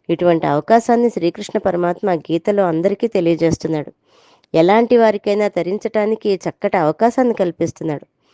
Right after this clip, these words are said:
తరంగము లేదా కెరటం చిన్నదైనా పెద్దదైనా రెండిటి వెనుక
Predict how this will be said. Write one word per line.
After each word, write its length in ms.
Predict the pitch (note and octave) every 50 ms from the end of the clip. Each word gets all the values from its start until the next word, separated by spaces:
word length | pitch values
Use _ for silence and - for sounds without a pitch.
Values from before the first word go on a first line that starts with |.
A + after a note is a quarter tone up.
| _ _ _ - _ _ _ _
తరంగము 520 | - E3+ E3+ F#3+ G#3+ A#3+ B3 C4+ C4+ C#4 C4+
లేదా 280 | B3+ B3 A#3 G#3+ G#3+
కెరటం 500 | G#3+ - F#3+ E3+ F3 G3 F#3+ A#3+ A3 G#3
చిన్నదైనా 600 | G3+ - F#3+ F3+ F#3 G3 G3 A3+ A3+ A3+ A#3 A#3
పెద్దదైనా 720 | A3+ - G3 F3+ F3 G3 F#3+ G#3+ G#3 G#3+ A3 G3+ F3+ F3 F3+ F3 _ _ _ _ _ _ _
రెండిటి 500 | - D#3 F3 F3+ G3 G#3 A3+ B3 A3 A#3+
వెనుక 600 | A3+ G#3+ G#3 G#3+ G#3+ - - B3 A3 G3 F#3+ G3